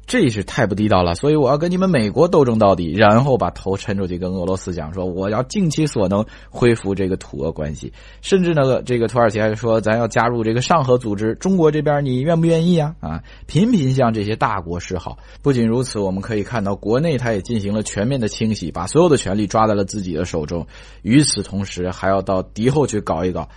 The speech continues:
到德国啊，到科隆这样的大城市，想去把这个土耳其裔的这一些移民也动员起来。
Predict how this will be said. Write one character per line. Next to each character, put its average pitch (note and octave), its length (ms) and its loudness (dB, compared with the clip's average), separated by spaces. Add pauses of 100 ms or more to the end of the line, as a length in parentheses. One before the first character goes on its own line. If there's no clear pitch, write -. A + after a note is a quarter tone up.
(240)
到 G#2+ 160 2
德 A2 260 4
国 F#2+ 200 -2
啊， D#2 320 -8
到 F2+ 180 -4
科 - 240 -2
隆 G2+ 160 -2
这 G2+ 80 -2
样 G2 100 0
的 F#2 120 -4
大 G2 160 -6
城 F2 180 -8
市， F2+ 240 -8
想 D#2+ 220 -10
去 G2 240 -2 (400)
把 D#2+ 160 -10
这 F2+ 160 -4
个 F2+ 140 -4
土 - 220 -4
耳 A2+ 200 4
其 G2+ 480 -6
裔 E3+ 240 0
的 E2+ 200 -4
这 A2 140 -4
一 G2 100 -2
些 G#2+ 160 -2
移 G2+ 180 0
民 A2 320 -2
也 D#2 180 -12
动 D3+ 280 0
员 F2 120 -2
起 - 160 -12
来。 - 180 -14